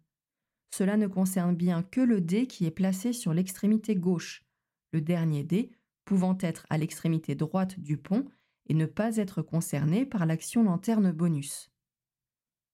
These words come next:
Pour ne pas que vous oubliez ce gain, une icône action lanterne se trouve à gauche de chaque pont. À chaque fois que vous aurez à utiliser cette action lanterne,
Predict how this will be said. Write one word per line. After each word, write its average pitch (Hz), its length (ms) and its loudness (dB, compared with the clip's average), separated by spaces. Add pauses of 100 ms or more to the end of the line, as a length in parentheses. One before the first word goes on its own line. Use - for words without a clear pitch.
(100)
Pour 208 140 0
ne 202 80 2
pas 277 200 -2
que 262 120 0
vous 196 240 2
oubliez 190 320 2
ce 220 180 -2
gain, 170 380 0 (400)
une 214 200 4
icône 196 460 0 (100)
action 220 460 0
lanterne 233 640 2 (320)
se 180 80 0
trouve 196 280 0
à 175 80 0
gauche 214 320 -2
de 180 100 0
chaque 190 320 -2
pont. 143 220 -4 (1040)
À 160 80 0
chaque 226 280 -4
fois 233 220 -2
que 196 60 -2
vous 190 200 2
aurez 190 240 2
à 160 80 0
utiliser 180 560 2
cette 185 220 -4
action 147 320 -2
lanterne, 247 540 2